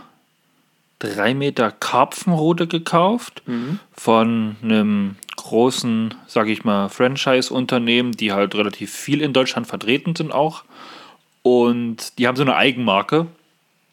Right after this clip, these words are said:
Speaker 1: Und da hab ich mir die Karpfenroute von gekauft. Die ist drei Meter lang, hat knapp hundert Gramm Wurfgewicht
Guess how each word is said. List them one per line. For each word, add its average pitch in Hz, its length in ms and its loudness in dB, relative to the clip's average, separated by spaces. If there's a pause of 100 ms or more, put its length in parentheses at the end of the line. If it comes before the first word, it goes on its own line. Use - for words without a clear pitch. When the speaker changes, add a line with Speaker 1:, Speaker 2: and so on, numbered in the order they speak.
(480)
Speaker 1:
Und 110 120 -6
da 107 100 2
hab 127 100 0
ich - 140 -6
mir 131 80 -2
die 117 100 -4
Karpfenroute 160 520 0
von 156 180 0
gekauft. 147 460 0 (320)
Die - 40 -6
ist 117 80 -4
drei 127 220 0
Meter 127 240 0
lang, 135 440 0
hat - 160 -16
knapp - 380 -4
hundert 123 680 -2 (480)
Gramm 107 500 -2 (220)
Wurfgewicht 175 1200 0